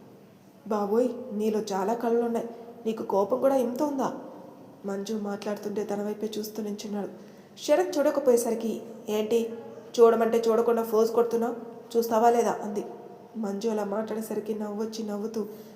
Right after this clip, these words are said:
మంజుని హగ్ చేసుకుని తల మీద చేయి వేసి నిమురుతూ, "సారీ మంజు, ఏదో బాధ కోపంలో నీ మీద అరిచేశాను, ఇంకా నిన్నెప్పుడు ఏమీ అనను" అన్నాడు. మంజు సరే అని తలూపి శరత్ గుండెల మీద ఉన్న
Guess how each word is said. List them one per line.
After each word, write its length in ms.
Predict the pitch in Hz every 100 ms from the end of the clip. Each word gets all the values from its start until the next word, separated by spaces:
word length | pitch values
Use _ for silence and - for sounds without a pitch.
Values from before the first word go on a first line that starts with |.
| -
మంజుని 380 | 269 302 381 320
హగ్ 240 | 226 220
చేసుకుని 340 | 247 - 220 208
తల 240 | - 214
మీద 160 | 226 226
చేయి 300 | 214 208 208
వేసి 240 | 226 220
నిమురుతూ, 380 | 214 220 220 220 - - - - - -
"సారీ 280 | 226 226 240
మంజు, 340 | 226 202 202 - - - - 254
ఏదో 240 | 277 330
బాధ 340 | 214 220 240
కోపంలో 800 | 247 - - 226 226 240 220 214 220
నీ 120 | 220
మీద 200 | 220 226
అరిచేశాను, 560 | 208 - 233 226 202 -
ఇంకా 280 | 208 214 208 - - - -
నిన్నెప్పుడు 420 | 240 247 262 349
ఏమీ 360 | 269 226 240 247
అనను" 240 | 214 202 - - - - - -
అన్నాడు. 300 | 214 208 202 - - - - - - - - - 220
మంజు 340 | 220 202 214
సరే 380 | 214 214 202 220
అని 80 | 214
తలూపి 460 | 214 202 214 190 -
శరత్ 460 | 226 220 - -
గుండెల 220 | 214 226 220
మీద 180 | 214
ఉన్న 220 | 208 208